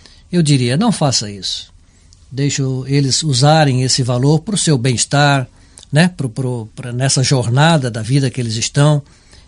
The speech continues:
e não serem pressionados por esse tipo, é, de situação, né? Trazer um desgosto a eles, né? Trazer uma dificuldade, um sofrimento.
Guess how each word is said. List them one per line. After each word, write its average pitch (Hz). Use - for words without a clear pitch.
e 147
não 143
serem 139
pressionados 127
por 165
esse 139
tipo, 127
é, 135
de 127
situação, 113
né? 139
Trazer 131
um 131
desgosto 135
a 131
eles, 135
né? 151
Trazer 135
uma 135
dificuldade, 135
um 151
sofrimento. 151